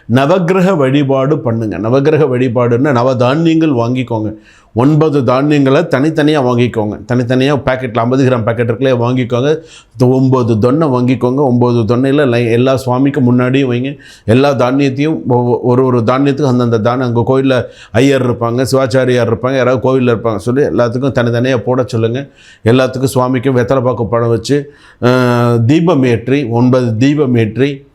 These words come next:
விருச்சக ராசிக்காரர்கள் இந்த மாதிரி வழிபாடு பண்ணணும்.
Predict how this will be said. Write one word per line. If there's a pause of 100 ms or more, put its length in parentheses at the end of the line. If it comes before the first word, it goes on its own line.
(840)
விருச்சக
ராசிக்காரர்கள்
இந்த
மாதிரி
வழிபாடு
பண்ணணும்.